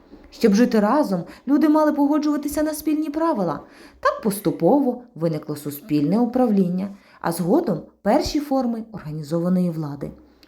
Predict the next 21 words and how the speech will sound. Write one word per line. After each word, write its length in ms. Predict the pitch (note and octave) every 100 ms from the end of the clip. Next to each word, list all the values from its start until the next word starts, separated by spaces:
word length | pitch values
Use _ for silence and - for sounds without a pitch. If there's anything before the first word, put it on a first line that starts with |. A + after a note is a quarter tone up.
| -
З 100 | -
часом 360 | F#3+ - C4
вони 180 | B3+ B3+
перетворилися 720 | B3+ B3+ B3+ B3 B3+ C4 C4
на 120 | C4
державу, 680 | B3 C4 A#3 B3+ B3 E3+ D#3+ - - -
особливу 580 | E3 - E3 D#3+ C#3+ C#3+
структуру, 680 | - C#3+ - D3 D3+ G3+ - -
що 180 | - -
підтримує 680 | - G#3+ - F3 E3 F3 G#3+
порядок, 640 | - A3+ F3 D#3 - - - -
захищає 600 | E3+ F#3+ G3+ - F#4 G#3+
власність 680 | C3+ C#3+ D#3+ - B3 C4+ - - -
і 60 | G#3+
встановлює 680 | - G3 E3+ D3+ E3 D#3+
закони. 440 | F3 F#3+ C4+ C#4 G3+ - - - - -
Основні 400 | - F3 B3 D4
передумови 680 | - D4 G3+ F3 E3+ B3 G#3+
виникнення 520 | D#3 F#3+ G3 F3+ E3
держави 460 | D3 C#3+ C3+ F3 E3+
такі: 360 | D#3 D3 C3